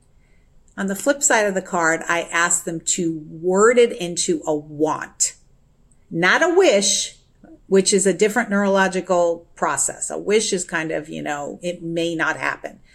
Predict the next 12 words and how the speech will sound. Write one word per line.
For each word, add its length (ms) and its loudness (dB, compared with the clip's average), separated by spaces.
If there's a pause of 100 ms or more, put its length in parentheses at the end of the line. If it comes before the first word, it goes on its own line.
(220)
A 120 4
want 520 4 (100)
is 220 4
an 100 -4
intentional 1200 -2 (460)
desire. 720 0 (480)
Write, 420 2
write 260 2
it 100 -2
on 140 2
the 60 -2
back. 360 -4